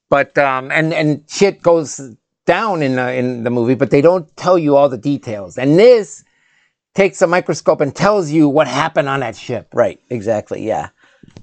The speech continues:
Speaker 2: So, uh, listeners, if you have not yet watched Bram Stoker's Dracula or The Last Voyage of the Demeter, turn off this podcast, go watch those movies,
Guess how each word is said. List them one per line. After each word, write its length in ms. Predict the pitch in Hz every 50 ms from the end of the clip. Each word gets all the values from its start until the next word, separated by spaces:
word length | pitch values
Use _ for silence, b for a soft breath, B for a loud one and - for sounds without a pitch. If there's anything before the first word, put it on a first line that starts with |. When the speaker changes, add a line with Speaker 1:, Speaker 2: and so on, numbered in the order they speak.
| - _ _
Speaker 2:
So, 640 | - - - 139 123 120 123 120 120 120 120 - -
uh, 380 | 135 135 127 123 120 117 113 117
listeners, 720 | 127 143 160 208 208 - 202 180 170 139 117 107 104 -
if 180 | 104 131 - -
you 140 | 147 165
have 140 | 190 175 135
not 320 | 143 143 147 151 160 151 147
yet 280 | 139 147 160 143 - -
watched 500 | 127 135 143 151 139 - - - - -
Bram 260 | - 117 110 110 120
Stoker's 400 | - - 117 110 - - 117 104
Dracula 640 | - - 98 98 104 - - 117 110 113 117 - -
or 160 | 117 117 117
The 100 | 98 104
Last 320 | 104 107 104 107 110 - -
Voyage 260 | 120 110 117 117 107
of 80 | 117 92
the 80 | 113
Demeter, 600 | 110 92 113 101 110 110 110 101 117 120 127 123 b b b b b b b b b b b - - - _
turn 220 | - - 160 151 156
off 140 | 151 143 -
this 140 | 147 127 -
podcast, 720 | - 139 123 120 120 117 - 135 123 113 117 - - - 117
go 220 | 117 143 147 156
watch 500 | 156 131 113 110 113 120 135 147 151 - -
those 300 | 151 156 165 160 139 131
movies, 800 | 127 131 120 117 107 107 107 101 98 98 104 104 - - _